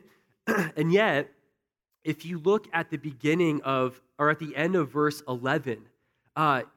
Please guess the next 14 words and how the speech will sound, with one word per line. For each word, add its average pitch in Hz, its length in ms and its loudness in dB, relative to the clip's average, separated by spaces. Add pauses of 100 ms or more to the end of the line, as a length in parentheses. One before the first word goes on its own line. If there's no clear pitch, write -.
(100)
a-, 139 160 -6
after 175 220 -4
you 190 160 -4
read 160 360 -6
that, 113 380 -2
let's 160 180 -2
read 190 140 -2
verse, 170 400 -2
verses 165 380 -4
ten 175 240 -2
and 175 80 2
eleven. 143 380 2
It 120 60 -6
says, 165 200 -2